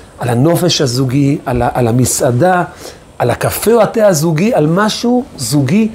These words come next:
רק אנחנו לעצמנו. ראינו שככה העולם מתנהל, ראינו שזה מה שקורה כל שב-, כל שבוע ביום שבת. ראינו שרבי זרע, כשעבר ל-, לארץ ישראל, הבין שצריך איזושהי עצירה בשביל ההתחדשות החדשה של התלמוד הירושלמי של ארץ ישראל.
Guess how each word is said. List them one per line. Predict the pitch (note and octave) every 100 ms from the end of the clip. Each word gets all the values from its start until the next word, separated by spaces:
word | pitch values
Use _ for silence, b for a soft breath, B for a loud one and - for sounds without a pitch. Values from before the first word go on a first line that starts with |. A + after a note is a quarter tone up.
| B B B
רק | D#3 D3
אנחנו | D3 D3 D3+
לעצמנו. | C#3 B2+ - C#3+ C3+ A#2+ G#2+ B B -
ראינו | C#3+ G3 G#3
שככה | - D#3+ G#3 G3 F#3
העולם | F#3 F3
מתנהל, | F3+ F3 E3 D3+ D#3+
ראינו | D3+ F#3+ G#3
שזה | - D3 D3+ G#3
מה | G3
שקורה | - - F#3+
כל | - G3
שב-, | - G3+ E3
כל | - F#3+
שבוע | - E3+ D#3+ F#3+
ביום | D#3 E3 E3+
שבת. | E3 C3+ C3 C3 - B B B
ראינו | E3 G#3 A#3+
שרבי | - G3+ E3+ F#3
זרע, | E3 G3+ F#3+
כשעבר | - E3 D3 F3 F3
ל-, | E3+ D#3 D3+
לארץ | D3+ E3+ E3+ E3+
ישראל, | D3+ F3 D#3+
הבין | B2+ D#3+ E3+ B B B
שצריך | - D3+ - G3 D#3+
איזושהי | D#3 C#3+ F3 E3+ E3+ B B -
עצירה | C3 - - E3+ F3+
בשביל | E3 C#3+ - F#3
ההתחדשות | E3 D#3 - - D3 - G3+ F#3
החדשה | D#3 D3+ D#3 - E3+
של | - D3
התלמוד | - D3+ E3 G3
הירושלמי | F3 D#3+ D#3 G3 F3+ F3+
של | D#3 D3+
ארץ | D#3+ D#3
ישראל. | E3 - D3 C#3+